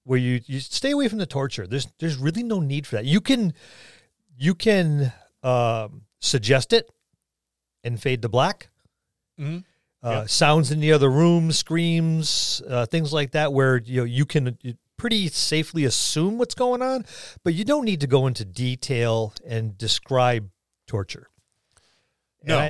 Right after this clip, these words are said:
Speaker 1: and I
Speaker 2: no,
Speaker 1: think,
Speaker 2: you,
Speaker 1: I
Speaker 2: you
Speaker 1: think
Speaker 2: certainly
Speaker 1: vi-,
Speaker 2: don't.
Speaker 1: viol-, that type of violence is, is unnecessary.
Speaker 2: Absolutely.
Speaker 1: It, it, it is unnecessary.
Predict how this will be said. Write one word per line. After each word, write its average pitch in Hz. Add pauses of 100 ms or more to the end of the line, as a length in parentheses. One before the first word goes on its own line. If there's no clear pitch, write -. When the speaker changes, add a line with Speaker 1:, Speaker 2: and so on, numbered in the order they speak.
Speaker 1:
and 151
I 180
Speaker 2:
no, 151
Speaker 1:
think, 220
Speaker 2:
you, 127
Speaker 1:
I 160
Speaker 2:
you 120
Speaker 1:
think 220
Speaker 2:
certainly 139
Speaker 1:
vi-, 165
Speaker 2:
don't. 151
Speaker 1:
viol-, 170 (200)
that 185
type 160
of 123
violence 127
is, 120
is 139
unnecessary. 113
Speaker 2:
Absolutely. 110
Speaker 1:
It, 143
it, 147
it 170
is 147
unnecessary. 113